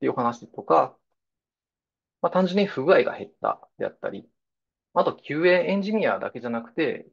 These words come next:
チーム全員、チーム全体の、まあ、品質維持っていうところが、えー、まあ、改善、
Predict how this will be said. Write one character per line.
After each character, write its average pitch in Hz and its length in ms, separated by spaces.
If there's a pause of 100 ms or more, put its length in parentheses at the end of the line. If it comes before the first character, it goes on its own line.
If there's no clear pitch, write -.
(160)
チ - 160
ー 180 120
ム 165 100
全 135 320
員、 147 260
チ - 140
ー 160 80
ム 160 100
全 160 220
体 175 260 (360)
の、 - 280 (160)
ま 113 80
あ、 - 20
品 147 240
質 - 240
維 - 140
持 - 140
っ 185 40 (220)
て 190 80
い - 20
う - 20
と 98 100
こ - 120
ろ 98 100
が、 - 180 (340)
え - 500
ー、 - 40
ま 107 80
あ、 - 20
改 110 220
善、 - 260